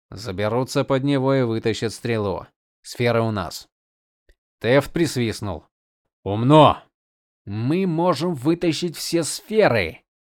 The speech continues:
нетерпеливо проговорил Мош. «Даже те, что...» «Нет!» отрезал Каладин. «Даже мелкие сами по себе опасны.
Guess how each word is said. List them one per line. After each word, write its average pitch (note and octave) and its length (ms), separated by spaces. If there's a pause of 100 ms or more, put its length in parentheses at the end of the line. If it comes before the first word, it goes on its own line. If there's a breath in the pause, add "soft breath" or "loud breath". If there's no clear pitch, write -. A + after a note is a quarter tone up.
нетерпеливо C3+ 720
проговорил G#2+ 560
Мош. G#2 440 (680)
«Даже D#3 640
те, F3 340
что...» D3+ 500 (240)
«Нет!» A2 640 (280)
отрезал G#2+ 480
Каладин. G2+ 580 (580)
«Даже A2+ 460
мелкие C3+ 540
сами C3 360
по A#2+ 140
себе A2+ 420
опасны. G#2+ 760